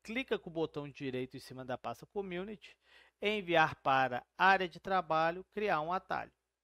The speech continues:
E aí você cria um atalho da pasta community. Eu criei um outro atalho aqui. Ela já tá aqui pra mim, ó. Mas eu criei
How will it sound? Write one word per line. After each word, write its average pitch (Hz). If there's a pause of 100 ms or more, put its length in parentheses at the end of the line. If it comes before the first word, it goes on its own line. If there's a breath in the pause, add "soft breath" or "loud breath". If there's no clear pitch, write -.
E 185
aí 147
você 151
cria 139
um 156
atalho 135
da 139
pasta 143
community. 143
Eu -
criei 147
um 175
outro 214
atalho 180
aqui. 131
Ela 135
já 160
tá 220
aqui 240
pra -
mim, 151
ó. 113 (720 soft breath)
Mas 131
eu 147
criei 139